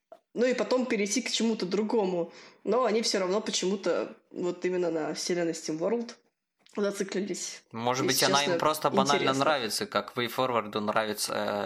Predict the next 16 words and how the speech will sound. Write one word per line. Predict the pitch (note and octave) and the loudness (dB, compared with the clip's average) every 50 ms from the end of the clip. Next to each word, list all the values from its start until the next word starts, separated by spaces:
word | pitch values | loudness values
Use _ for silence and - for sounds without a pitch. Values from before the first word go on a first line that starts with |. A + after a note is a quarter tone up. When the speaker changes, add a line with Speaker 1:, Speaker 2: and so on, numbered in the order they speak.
| - - - - - - | -4 -6 -8 -8 -8 -8
Speaker 2:
э, | - | -6
Шантей. | - - - A2+ G#2+ - - G2 G#2 - _ - _ _ | -4 -4 -4 -4 -4 -6 -8 -10 -10 -12 _ -20 _ _
То | - G#2 | -4 -4
есть | G#2 G2 - - - - - - _ _ _ _ _ _ _ _ - | -4 -4 -4 -6 -10 -12 -12 -14 _ _ _ _ _ _ _ _ -6
они | A#2 A2+ A#2 A#2 A2+ A2 | -4 -2 -2 -2 -2 -2
ее | A2 G#2+ G#2 | -2 -4 -4
клепают | - - A#2 A2 - B2+ A#2 G#2+ - | -4 -4 -2 0 2 0 0 0 -2
еще | G#2+ - - G#2+ | -2 0 0 0
со | G2+ - - - - G#2+ | 0 0 0 0 0 0
времен | G#2+ A2+ A2+ A2+ A2+ A2 G#2+ G2+ | 0 -2 0 0 0 -2 -2 -4
Game | A2+ G#2+ A2 A2 A2 G#2+ | -4 -2 -2 -2 0 0
Boy | G#2+ G#2 G#2 | -2 -2 -2
Color, | - - G#2+ G#2 G2+ G2+ - - | 0 0 0 0 0 -2 -6 -10
насколько | - - - - A2 - - A#2 | -14 -10 -10 -10 -10 -8 -8 -10
я | - | -10
помню. | - - - A#2+ A#2+ A#2 A2 - | -8 -10 -10 -10 -10 -12 -16 -18